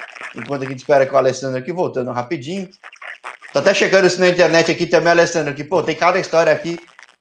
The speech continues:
de, de papo que a internet cai do nada, acaba a luz. É a vida real, né? Outro dia,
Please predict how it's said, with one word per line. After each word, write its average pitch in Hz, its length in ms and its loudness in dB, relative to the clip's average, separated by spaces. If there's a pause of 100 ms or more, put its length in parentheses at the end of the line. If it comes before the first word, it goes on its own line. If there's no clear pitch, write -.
de, 143 180 -4
de 139 140 -6
papo 147 340 2
que 143 240 -6 (220)
a 131 80 -2
internet 151 480 0
cai 156 240 0
do 135 100 -4
nada, 127 800 0 (180)
acaba 143 340 0
a 123 40 4
luz. 135 800 -6 (560)
É 202 120 -2
a 170 40 4
vida 156 320 2
real, 143 380 4
né? 151 80 -2
Outro 147 240 -4
dia, 135 420 0